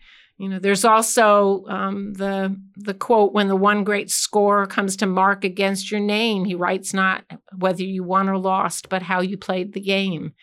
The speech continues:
Um, so there are a lot of these stories that, that really do reflect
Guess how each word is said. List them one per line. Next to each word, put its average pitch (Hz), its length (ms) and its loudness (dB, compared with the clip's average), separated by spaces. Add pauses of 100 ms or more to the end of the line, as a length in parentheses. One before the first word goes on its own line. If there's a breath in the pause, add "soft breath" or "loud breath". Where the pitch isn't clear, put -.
(540 loud breath)
Um, 180 380 -16
so 202 260 0
there 220 140 2
are 240 40 4
a 240 40 4
lot 277 320 6
of 196 160 2
these 170 240 -2
stories 175 640 -2
that, 180 320 -6 (120)
that 196 220 -4
really 226 280 0
do 226 400 0
reflect 175 580 -6